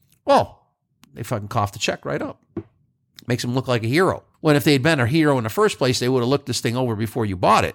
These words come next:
That way you weren't so inconvenienced by having it break the fuck down.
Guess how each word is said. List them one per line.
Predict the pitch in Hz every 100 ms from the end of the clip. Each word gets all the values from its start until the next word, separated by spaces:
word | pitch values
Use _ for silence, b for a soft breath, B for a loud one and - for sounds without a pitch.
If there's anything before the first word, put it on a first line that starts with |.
| _
That | - 127
way | 127 120
you | 117
weren't | 107 98
so | - 120 98
inconvenienced | 131 123 113 135 175 107 120 - -
by | 110
having | 110 110 104
it | 95 107
break | 117 101 -
the | 107
fuck | 101 90 _
down. | 135 117